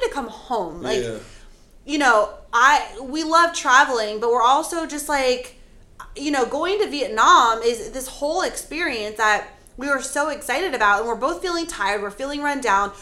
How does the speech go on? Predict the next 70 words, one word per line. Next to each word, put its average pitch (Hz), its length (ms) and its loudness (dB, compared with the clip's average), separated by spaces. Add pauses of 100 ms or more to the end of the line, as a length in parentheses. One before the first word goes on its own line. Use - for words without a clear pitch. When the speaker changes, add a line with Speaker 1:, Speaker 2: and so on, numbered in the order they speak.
(160)
Speaker 1:
We 262 140 -6
know 269 160 2
we 330 140 -4
have 269 220 0
this 220 160 -4
gauntlet 233 760 0
ahead 214 320 0
of 220 140 0
us 185 200 -2
of 196 200 -8 (320)
getting 254 260 0
ready 247 220 -2
for 247 120 -6
these 220 200 -10
contracts. 226 580 -2
So 240 120 -2
we're 240 100 -2
like, 247 200 -2
"Gosh, 262 320 -10
like, 220 220 -8 (240)
we're 269 80 -8
just 381 160 -2
ready 294 260 0
to 277 80 -4
go 240 160 2
home." 185 480 -6 (760)
But 311 400 6 (180)
I 214 100 0
had 247 180 0
everything 226 520 -2
booked - 340 2
in 233 140 -4
Ho 226 140 -4
Chi 220 200 -8
Minh 208 140 -6
already. 190 320 -6
We 208 120 -8
had 196 100 -4
a 180 80 -12
flight 220 400 -4
to 349 300 -2
Ho 233 180 -4
Chi 208 200 -8
Minh. 190 280 -8 (420)
So 269 260 2
we, 262 180 -6
that's 247 260 4
why 254 100 2
we 247 140 -2
kept 247 260 -2
kind 240 160 -2
of 208 100 -8
playing 214 380 -4
with 202 120 -8
those 202 180 -4
dates. 196 240 -4
So, 233 80 -4
like, 220 160 -4
"We'll 320 120 -4
just 359 220 -4
go. 233 300 4
It 226 80 2
will 240 80 -2
be 254 160 -8
fun, 214 300 0
and 208 100 -6
then 196 120 -6
we'll 196 120 -4
go 180 140 -6
home." 180 260 -10